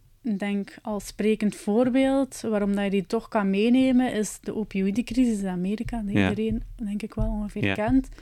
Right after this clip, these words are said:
Speaker 1: Dan zien we wel dat, ja, dat de farmaceutische industrie, die echt beweegt in een vrije markt, daar wel een half miljoen levens heeft gekost in Amerika,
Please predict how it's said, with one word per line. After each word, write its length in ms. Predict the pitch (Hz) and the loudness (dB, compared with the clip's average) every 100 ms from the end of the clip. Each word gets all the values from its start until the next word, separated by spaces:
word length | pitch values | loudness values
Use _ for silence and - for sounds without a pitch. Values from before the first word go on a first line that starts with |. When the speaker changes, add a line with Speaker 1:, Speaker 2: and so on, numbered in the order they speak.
| - - _ | -20 -20 _
Speaker 1:
Dan 160 | 214 208 | -4 -2
zien 140 | 220 | 0
we 120 | 202 | -2
wel 300 | 185 202 254 | 0 2 2
dat, 240 | 214 202 - | 0 -2 -4
ja, 220 | - - 208 | -6 -2 -2
dat 200 | 185 - | -4 -4
de 180 | 202 190 | -4 -4
farmaceutische 720 | 214 214 208 196 220 202 196 | -6 -4 -4 -4 -6 -6 -4
industrie, 880 | 208 185 - 214 214 226 220 - 202 | -4 -4 -4 -2 0 0 -2 -4 -4
die 220 | 180 180 180 - - - - - - | -4 -4 -8 -12 -18 -18 -20 -20 -18
echt 260 | - 196 - | -8 -8 -4
beweegt 380 | 202 190 208 - | -2 0 0 -2
in 80 | |
een 120 | 202 185 | -2 -2
vrije 260 | 202 190 | -2 -2
markt, 440 | 185 196 240 - 202 | -2 -2 -2 -4 -4
daar 200 | 190 185 | 0 2
wel 260 | 190 202 | 2 0
een 120 | 202 | -2
half 260 | 175 185 202 | -2 -4 -2
miljoen 300 | 220 196 190 | -2 0 -2
levens 340 | 185 202 220 | 0 -2 -2
heeft 220 | 226 233 - | -2 -4 -6
gekost 440 | - 247 233 - | -8 -6 -6 -10
in 180 | - 208 | -8 -4
Amerika, 600 | 196 196 214 233 233 | -4 -2 -4 -4 -4